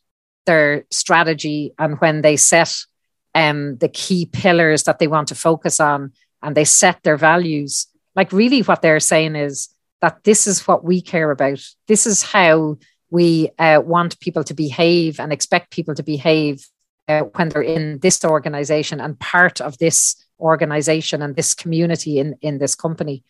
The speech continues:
So yeah, it's re-, it's really, really, they're very powerful if, if, if used and, and, um, developed within the organization,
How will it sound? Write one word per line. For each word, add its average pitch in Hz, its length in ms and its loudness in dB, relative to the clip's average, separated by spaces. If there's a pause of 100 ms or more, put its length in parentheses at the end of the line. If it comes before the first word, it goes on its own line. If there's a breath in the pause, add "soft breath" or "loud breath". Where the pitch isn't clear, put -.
(600)
So - 160 -2
yeah, 220 160 6
it's - 180 0
re-, 226 140 0
it's 208 160 -2
really, 240 340 2
really, 190 280 4
they're 180 180 2
very 214 460 2
powerful 160 720 -2
if, 170 200 -10 (120)
if, - 340 -6 (320)
if 180 180 -4
used 220 540 2 (260)
and, 175 280 2
and, 165 380 0 (340 soft breath)
um, 160 500 2 (140)
developed 190 760 2 (180)
within 190 460 4
the 180 160 4
organization, 165 960 2